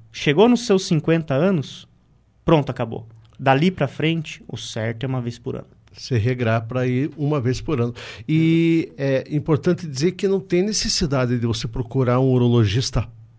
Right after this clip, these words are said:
Speaker 2: particular.
Speaker 1: Não,
Speaker 2: O
Speaker 1: isso é um
Speaker 2: sus fornece, né?
Speaker 1: Exata, isso é uma coisa muito importante, porque quando a gente fala assim, "Ah, câncer de próstata", tal,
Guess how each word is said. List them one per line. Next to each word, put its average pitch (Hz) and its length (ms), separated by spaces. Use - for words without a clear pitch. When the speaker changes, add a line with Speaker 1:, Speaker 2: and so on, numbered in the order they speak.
Speaker 2:
particular. 110 720
Speaker 1:
Não, 143 180
Speaker 2:
O 147 40
Speaker 1:
isso 190 240
é 202 40
um - 20
Speaker 2:
sus 160 160
fornece, 185 640
né? 127 60
Speaker 1:
Exata, 143 460
isso 165 280
é - 20
uma 190 80
coisa 196 180
muito 190 360
importante, 240 480
porque 143 240
quando 196 160
a 214 40
gente 214 140
fala 196 200
assim, 190 260
"Ah, 220 80
câncer 247 340
de 233 80
próstata", 226 540
tal, 220 340